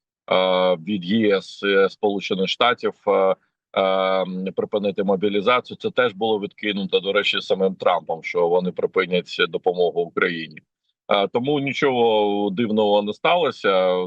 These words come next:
Тут питання в тому, як Україна буде користуватися цим. Е, звідки виникла ця зустріч? Вона виникла після того, як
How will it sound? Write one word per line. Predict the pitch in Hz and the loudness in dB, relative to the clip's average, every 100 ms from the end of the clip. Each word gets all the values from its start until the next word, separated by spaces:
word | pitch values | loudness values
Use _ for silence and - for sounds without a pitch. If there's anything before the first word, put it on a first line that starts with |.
| - | -6
Тут | 139 - | -10 -6
питання | 117 123 123 120 | 0 0 0 -4
в | |
тому, | - 117 113 | -8 -8 -6
як | 110 | -6
Україна | 110 - 113 110 107 | -6 -2 0 0 -4
буде | 104 90 | -6 -4
користуватися | 117 117 - 156 101 90 82 - | -2 -2 0 2 2 0 -12 -20
цим. | - - - _ _ _ _ _ 104 101 | -20 -20 -20 _ _ _ _ _ 0 2
Е, | 98 | 2
звідки | 90 151 - 135 | 2 -2 0 -2
виникла | 123 113 101 104 | 0 0 0 0
ця | 92 104 98 | 2 0 0
зустріч? | 92 90 - - - - | -2 -8 -10 -10 -6 -2
Вона | 104 180 | 2 2
виникла | 170 175 175 151 135 | 2 0 0 0 0
після | 127 139 - 120 | -2 -8 0 0
того, | 107 127 139 127 | 2 0 0 0
як | 104 107 107 | 0 2 0